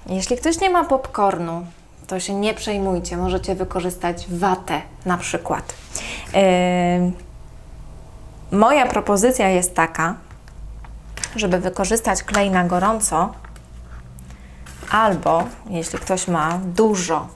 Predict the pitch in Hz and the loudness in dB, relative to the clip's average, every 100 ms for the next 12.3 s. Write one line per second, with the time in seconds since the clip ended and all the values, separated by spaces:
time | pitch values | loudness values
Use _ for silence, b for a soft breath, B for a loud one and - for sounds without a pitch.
0 | - - 240 247 190 180 196 175 - - | -12 2 6 6 4 0 2 0 0 -2
1 | 175 165 165 - - 185 233 - B B | 0 0 -2 -4 -4 -4 -6 -14 B B
2 | B B - 494 392 330 302 254 240 175 | B B -2 4 6 6 6 4 4 0
3 | 208 - - - - 175 196 196 - 170 | -2 0 0 -2 2 6 6 4 4 2
4 | 165 175 247 262 254 175 175 196 226 B | 2 2 2 2 0 0 0 -2 -2 B
5 | B B - 185 175 175 180 175 - - | B B -6 2 4 6 4 0 -8 -16
6 | - 180 190 180 170 165 226 - 190 190 | -4 0 4 4 4 -2 -2 0 0 0
7 | 180 175 180 180 - 170 165 170 170 160 | -2 -4 -4 -4 -2 -4 -2 -2 0 0
8 | 160 165 180 180 165 160 175 202 220 - | 0 0 -2 0 -2 0 2 2 0 -2
9 | 165 160 160 - 175 180 175 165 170 160 | -4 -4 -4 0 0 0 -2 -4 -6 -8
10 | B B B B B 175 180 180 165 165 | B B B B B 4 4 4 -2 -2
11 | - - - 165 170 165 220 - - - | -4 -2 -2 -2 0 0 -2 -6 -16 -6
12 | 185 170 170 | -2 0 -2